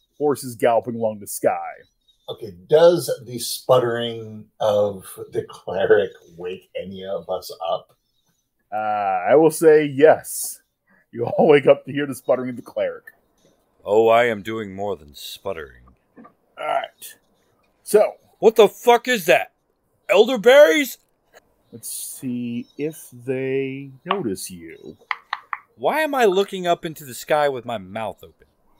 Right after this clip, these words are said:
Speaker 1: <laughs> I'm not sure, or you quickly <laughs> failed at that moment. So there you go.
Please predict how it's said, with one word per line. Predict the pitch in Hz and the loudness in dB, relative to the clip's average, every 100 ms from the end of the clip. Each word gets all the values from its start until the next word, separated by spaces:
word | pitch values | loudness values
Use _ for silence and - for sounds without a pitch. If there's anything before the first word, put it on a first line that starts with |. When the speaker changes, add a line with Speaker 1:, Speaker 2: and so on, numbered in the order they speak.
| _ _ _ _ - | _ _ _ _ -2
Speaker 1:
<laughs> | - - - 302 - - 214 - - _ - - | -2 -2 -8 -10 -10 -8 -8 -8 -20 _ 0 2
I'm | - 311 262 214 | 6 4 4 6
not | 170 175 170 | 8 8 2
sure, | - 170 143 143 127 185 214 214 | -2 4 6 4 2 0 -2 2
or | 196 | 2
you | 185 160 | 2 -4
quickly | - 165 160 | -4 0 -2
<laughs> | 208 - | -4 -2
failed | 139 143 139 | -2 -2 -10
at | 139 | -2
that | 139 131 | -2 -2
moment. | 110 110 117 120 _ - _ - - 123 123 | -8 -14 -12 -14 _ -20 _ -8 -6 -4 -6
So | - 139 131 | -2 0 2
there | 120 113 | 2 0
you | 107 | -4
go. | 95 | -12